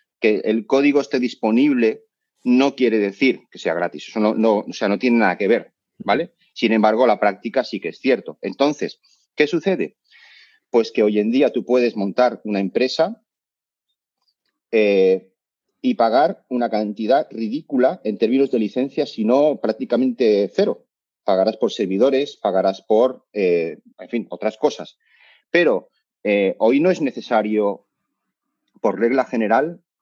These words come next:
Speaker 1: pagar, eh, dinero en licencias porque la, la cruda realidad es que eso es gratis. Entonces, eso a la gente, digamos que los valores éticos o lo que sea del open source le dan igual, o, ¿sabes? O,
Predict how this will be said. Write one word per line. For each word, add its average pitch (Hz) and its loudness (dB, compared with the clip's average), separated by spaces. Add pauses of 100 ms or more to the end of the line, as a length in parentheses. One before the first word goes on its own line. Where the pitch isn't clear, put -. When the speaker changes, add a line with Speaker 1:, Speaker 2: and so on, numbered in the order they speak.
(140)
Speaker 1:
pagar, 147 0
eh, 95 -2
dinero 107 0
en 104 -4
licencias 143 -2
porque 98 -2
la, 78 -8
la 85 -12
cruda 107 0
realidad 135 2
es 113 -4
que 127 0
eso 123 -4
es 113 -6
gratis. 110 0
Entonces, - -6
eso 110 0
a 104 0
la 95 0
gente, 131 -2 (180)
digamos 107 0
que 95 0 (340)
los 107 -4
valores 120 2
éticos 117 -4
o 107 -4
lo 101 -4
que 101 -16
sea 127 0
del 107 0
open 110 -4
source 117 -4 (520)
le 92 -6
dan 101 0
igual, 123 0 (840)
o, 90 2
¿sabes? 117 -2
O, 98 -6